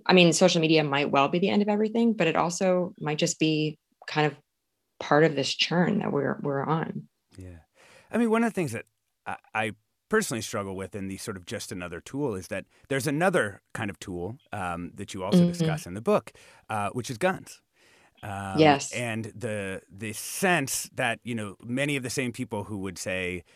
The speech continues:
Speaker 2: uh, about guns that they're, like, very specifically a bad kind of technology, you might say
Speaker 1: Mm.
Speaker 2: about social media, "Well, it's just another
Speaker 1: Mm.
Speaker 2: tool." And it's,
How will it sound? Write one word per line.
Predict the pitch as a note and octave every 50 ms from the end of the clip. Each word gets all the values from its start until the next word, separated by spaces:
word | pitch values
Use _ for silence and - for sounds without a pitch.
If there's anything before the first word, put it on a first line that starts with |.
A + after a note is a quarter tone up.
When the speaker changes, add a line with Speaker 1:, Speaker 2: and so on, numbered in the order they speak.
| _ _ _ _ _ _ _
Speaker 2:
uh, | - F#2+ F#2 F2+ F2 - -
about | - A2 - G#2+ G2 F#2 - G#2
guns | C3+ F#3+ A3 F3+ A#2 G2 -
that | - G#2+ G2+ -
they're, | A2+ G2+ G2+ G2
like, | F#2+ F#2 F#2 - - -
very | G2 F2 A2 G2+ G2 G2+ F#2+ F#2 F#2 F2+ F2 - - _ _ _ _ _ -
specifically | - - - - D3 - - D#3+ - C#3 A#2 - A2+ F#2+ F2
a | D#2+
bad | - F2 E2+ E2+ E2+ E2+ D#2+ -
kind | - F#2 E2+
of | E2 -
technology, | - E2+ - A2+ A#2+ B2 G2+ E2 - E2+
you | E2+
might | F2 G2 C3 F#3 F3+
say | E3+ D#2 F2
Speaker 1:
Mm. | F2+
Speaker 2:
about | E2 F2+ F2+ -
social | - A2 - - D#3
media, | A3+ C4+ A3+ D3 A2 G#2+ A2
"Well, | B2+ B2+ B2
it's | A#2 - -
just | - A#2+ - -
another | A#2 G#2 G2+ F#2+ G2 F#2
Speaker 1:
Mm. | F3 E3+ D#3+ D#3 D#3 D#3
Speaker 2:
tool." | - - C#3+ C#3+ C#3 A#2 F#2+ E2+ F2 - - - - - - _
And | - C#3+
it's, | C#3 B2+ - - -